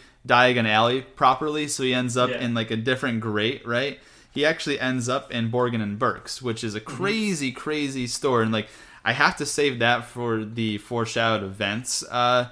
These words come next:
Speaker 1: uh, section, but there's a lot I wanna talk about in here. But for right now, what I'll do is I'll just kinda talk about, um, the different creepy stuff that they found on there. So,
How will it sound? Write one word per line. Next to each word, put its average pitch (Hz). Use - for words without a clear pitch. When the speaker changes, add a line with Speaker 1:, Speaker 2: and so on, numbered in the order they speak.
Speaker 1:
uh, 123
section, 143
but 117
there's 127
a 113
lot 101
I 120
wanna 120
talk 123
about 123
in 131
here. 143
But 131
for 170
right 135
now, 120
what 131
I'll 127
do 120
is 113
I'll 110
just 117
kinda 113
talk 110
about, 104
um, 101
the 120
different 120
creepy 123
stuff 120
that 113
they 113
found 113
on 127
there. 139
So, 113